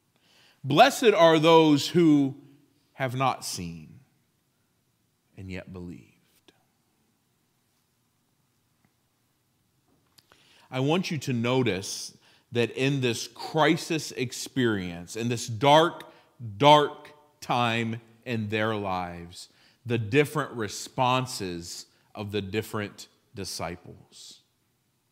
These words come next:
There's fear. At one point, even before the crucifixion, of course, they abandon him and run off.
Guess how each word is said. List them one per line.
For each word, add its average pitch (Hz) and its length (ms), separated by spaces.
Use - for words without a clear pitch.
There's 95 200
fear. 156 560
At 123 120
one 160 240
point, 131 260
even 131 220
before 143 320
the 127 100
crucifixion, 143 600
of 113 80
course, 131 280
they 131 380
abandon 139 560
him 143 220
and 127 140
run 147 160
off. 131 520